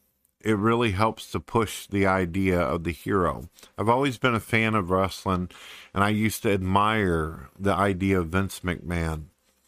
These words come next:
I know that Vince McMahon is the one that's making money because he's the one that owns the company. And whenever he, he promotes the idea that he's a heel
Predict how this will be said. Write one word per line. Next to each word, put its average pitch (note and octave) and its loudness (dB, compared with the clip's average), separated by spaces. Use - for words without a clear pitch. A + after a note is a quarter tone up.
I G2+ 2
know A#2+ 4
that A#2 2
Vince G2+ 0
McMahon G2 0
is E2 -2
the F2+ 0
one F#2 2
that's - -4
making F2 0
money F2+ 2
because E2 -4
he's F#2 -4
the F2+ 0
one F2+ 2
that D#2+ -2
owns F#2 -2
the E2 -2
company. A2+ -4
And F#2+ 0
whenever G#2+ 2
he, G#2 0
he G2 -2
promotes G#2 -4
the G#2 2
idea F#2+ 2
that F2 -4
he's F#2 -4
a F2+ -2
heel G#2 0